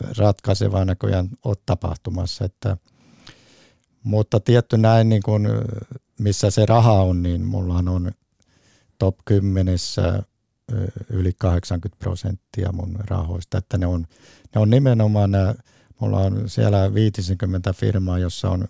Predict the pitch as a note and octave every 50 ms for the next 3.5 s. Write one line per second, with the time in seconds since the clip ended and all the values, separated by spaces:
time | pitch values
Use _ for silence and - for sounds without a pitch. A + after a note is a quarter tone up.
0 | _ - A2+ G2+ F#2 F#2+ F#2+ F#2+ F#2+ F#2 G2 G2+ G2 F#2 E2+ F2 F#2+ F#2+ F#2+ F#2+
1 | F2+ G2 G2+ G2+ G2+ F#2 F#2 F#2+ F#2 - - F#2+ F#2 - G2+ F#2+ F2 - G2+ G2
2 | G2 G2 F#2+ - - A2 G#2 - F#2 F#2+ - - F#2+ - - - G2 F#2 - G2
3 | F#2 - - - - F#2 F2+ F2+ F2 E2